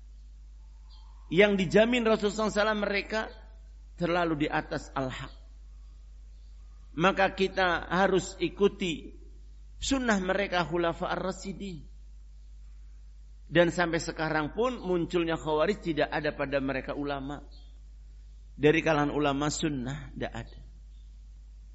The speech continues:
Muncul mungkin sosok seperti Usama bin Laden. Itu bukan ulama.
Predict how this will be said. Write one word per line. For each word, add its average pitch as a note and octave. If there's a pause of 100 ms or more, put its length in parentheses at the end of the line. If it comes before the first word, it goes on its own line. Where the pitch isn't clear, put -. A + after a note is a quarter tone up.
(800)
Muncul D#3+
mungkin E3+
sosok E3+
seperti D3+
Usama D#3
bin D#3
Laden. C#3+ (360)
Itu F3+
bukan D#3
ulama. D#3+